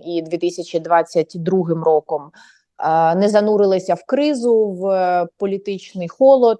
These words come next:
в відсутність, е, постійних, е, тим паче тісних робочих контактів. Для цього потрібно, щоб, е, з одного боку українська сторона, ем, дала Польщі чіткий сигнал,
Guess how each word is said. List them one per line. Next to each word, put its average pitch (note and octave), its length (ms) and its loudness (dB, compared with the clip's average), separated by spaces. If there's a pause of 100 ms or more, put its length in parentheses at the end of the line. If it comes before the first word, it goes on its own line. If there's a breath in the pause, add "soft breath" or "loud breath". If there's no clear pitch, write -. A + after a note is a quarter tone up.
(100)
в F3 480 -2
відсутність, F#3+ 800 -8
е, D#3+ 240 2 (560 loud breath)
постійних, F#3+ 800 -2
е, D#3+ 220 2
тим E3+ 200 -6
паче F3+ 320 0
тісних F#3 540 -6
робочих F3+ 480 -2
контактів. A3+ 640 -2
Для G3+ 160 -2
цього C#4 320 -2
потрібно, G#3+ 480 -6
щоб, F#3 340 -6 (580 soft breath)
е, F3 60 0
з F3 80 -2
одного G#3+ 340 2
боку F3+ 640 2 (140)
українська C4 560 -2
сторона, A3+ 600 -4 (420 soft breath)
ем, F3+ 760 0
дала G#3 360 2
Польщі G#3 480 -4
чіткий G#3 440 -6
сигнал, F3 640 -2